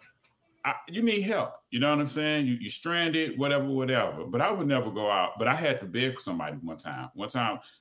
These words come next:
first time I got this car, the first week I got it, I had a flat. And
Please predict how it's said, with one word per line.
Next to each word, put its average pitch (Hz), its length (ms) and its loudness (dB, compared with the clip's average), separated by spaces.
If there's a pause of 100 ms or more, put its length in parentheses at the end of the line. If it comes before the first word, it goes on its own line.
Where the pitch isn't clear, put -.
(120)
first 127 300 0
time 139 160 2
I 131 80 2
got 123 220 0
this 120 160 -2
car, 98 440 -2 (340)
the 95 80 -6
first 131 400 0
week 131 160 -2
I 101 140 0
got 95 260 0
it, 90 40 -2
I 90 80 -2
had 92 260 -4
a 80 60 -8
flat. 87 480 -6 (440)
And 90 540 -2